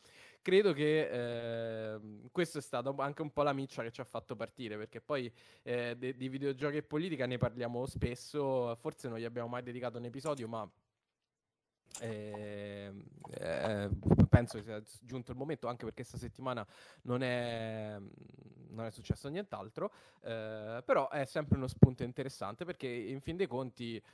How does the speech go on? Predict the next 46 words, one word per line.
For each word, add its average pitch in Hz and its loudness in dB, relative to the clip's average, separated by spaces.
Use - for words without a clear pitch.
non 139 -2
è, 131 -2
non 139 -4
è 139 0
così 127 -6
netta 120 -6
come 113 -6
risposta. 110 2
Cioè, 113 -2
se 135 -4
per 123 4
me, 127 -2
eh, 113 -8
per 127 0
esempio, 113 -4
sì, 143 -6
è 113 -4
importante 113 -2
che 113 -6
il 113 -8
videogioco 117 -6
abbia 117 -6
un 156 -4
messaggio, 120 -6
spesso 165 -4
si 143 -4
legge 127 0
che, 120 -4
eh, 110 -6
di, 120 -4
di, 127 -8
di 127 -4
persone 127 0
che 117 -4
preferiscono 120 0
giocare 117 -2
a 104 -2
videogiochi 123 -4
che 113 -2
siano 117 -6
puramente 117 -4
intrattenimento 113 -8
senza 104 -10
nessun 107 -12
tipo - -4
di 104 -6